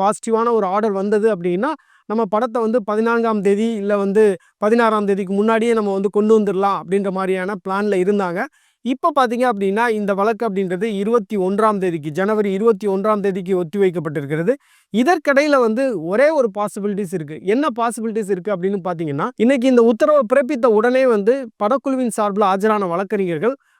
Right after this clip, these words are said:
உடனடியாக இன்னைக்கு நீங்க கொடுத்த இந்த உத்தரவை வந்து, அஹ், நீதிமன்றத்துடைய வெப்சைட்ல நீங்க அப்லோட் பண்ணுங்க, so that நாங்க வந்து மேல்முறையீடு போவதற்கான வாய்ப்பு எங்களுக்கு இருக்கும் அப்படின்ற ஒரு கோரிக்கையை வைக்கிறாங்க.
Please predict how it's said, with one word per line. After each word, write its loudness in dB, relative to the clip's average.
உடனடியாக 2
இன்னைக்கு 0
நீங்க 2
கொடுத்த -2
இந்த 0
உத்தரவை 2
வந்து, 0
அஹ், 0
நீதிமன்றத்துடைய 0
வெப்சைட்ல -2
நீங்க -2
அப்லோட் -2
பண்ணுங்க, -2
so 2
that 4
நாங்க 0
வந்து 2
மேல்முறையீடு 2
போவதற்கான -4
வாய்ப்பு 0
எங்களுக்கு -2
இருக்கும் 0
அப்படின்ற 0
ஒரு -2
கோரிக்கையை 0
வைக்கிறாங்க. -2